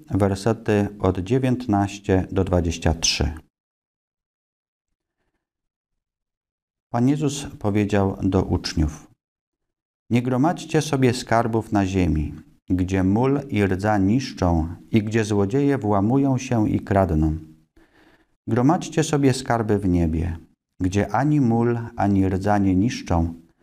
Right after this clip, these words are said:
i gdzie złodzieje nie włamują się i nie kradną. Bo gdzie jest twój skarb, tam będzie i serce twoje.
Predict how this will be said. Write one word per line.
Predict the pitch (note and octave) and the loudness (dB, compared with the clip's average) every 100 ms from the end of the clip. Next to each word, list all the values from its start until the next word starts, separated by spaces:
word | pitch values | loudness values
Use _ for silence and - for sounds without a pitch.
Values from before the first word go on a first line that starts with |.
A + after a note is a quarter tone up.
| _ _ _ | _ _ _
i | A#2+ | 0
gdzie | A2+ A#2 A#2 G#2+ - | 0 2 2 0 -2
złodzieje | G#2 G#2+ G2+ C3+ D3+ D3 | -2 2 2 0 0 2
nie | C3+ B2 | 2 0
włamują | A#2+ A#2 A#2 B2+ F#2+ F2 | 0 0 2 2 2 0
się | E2 F2+ E2 | -2 0 0
i | - | 2
nie | A2 G#2+ | 2 2
kradną. | A2 G#2 E2 D#2 D#2 - - _ _ _ _ _ _ _ _ _ _ | 0 0 2 2 0 -4 -10 _ _ _ _ _ _ _ _ _ _
Bo | G#2 A2 | 2 2
gdzie | G2+ C3 E3 | 2 0 2
jest | D#3+ - - | 0 -4 -16
twój | - C#3+ C#3+ | 0 2 2
skarb, | - G2 E2+ E2 - F2+ _ _ | 0 0 2 0 -8 -14 _ _
tam | A2+ C3+ C#3 | -2 2 2
będzie | G#2+ G#2 G2+ G#2 | 2 2 2 0
i | - G2 | -2 -2
serce | - F2+ F2 E2+ | 0 0 0 -4
twoje. | - D#2+ D#2 D2 | -2 0 2 0